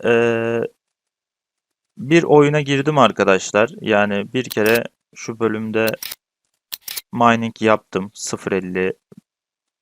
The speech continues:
dar kestiği bölümde mining yaptım arkadaşlar. Ee, oyun görselleri vesaire güzel. Sistemi, e, fena değil ama kazanç bölümünde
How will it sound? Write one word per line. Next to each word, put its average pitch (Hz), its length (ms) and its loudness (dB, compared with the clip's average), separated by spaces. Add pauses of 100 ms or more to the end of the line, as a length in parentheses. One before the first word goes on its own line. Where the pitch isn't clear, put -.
(420)
dar 104 260 4
kestiği 92 540 -8
bölümde 92 560 0
mining 95 460 -2
yaptım 95 340 -2
arkadaşlar. 87 640 -8 (1900)
Ee, 104 220 8
oyun 139 360 2
görselleri 123 680 4
vesaire 113 420 6
güzel. 104 360 2 (140)
Sistemi, 107 680 -2 (320)
e, 90 320 -2
fena 110 440 4
değil 101 200 4
ama 123 400 4 (100)
kazanç - 880 -4
bölümünde 107 840 0